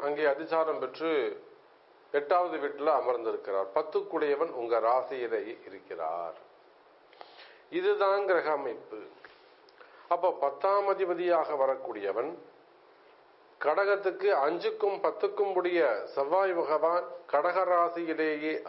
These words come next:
அமர்ந்திருக்கின்ற காரணத்தினாலே, கடகராசி அன்பர்களே, நீங்கள் எந்த தொழில் செய்பவராக இருந்தாலும் சரிதான், தொழில்துறையை பொறுத்தவரையிலே,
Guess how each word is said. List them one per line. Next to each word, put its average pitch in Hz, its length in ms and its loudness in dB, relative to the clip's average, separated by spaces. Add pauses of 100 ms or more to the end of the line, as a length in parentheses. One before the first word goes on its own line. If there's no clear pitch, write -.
அமர்ந்திருக்கின்ற 151 840 -2
காரணத்தினாலே, 120 840 0 (1300)
கடகராசி 185 720 2 (100)
அன்பர்களே, 156 580 0 (160)
நீங்கள் 156 420 -2 (100)
எந்த 170 360 2 (160)
தொழில் 160 340 -2
செய்பவராக 143 720 0 (140)
இருந்தாலும் 117 600 0
சரிதான், 92 460 -8 (1120)
தொழில்துறையை 185 760 2
பொறுத்தவரையிலே, 139 840 2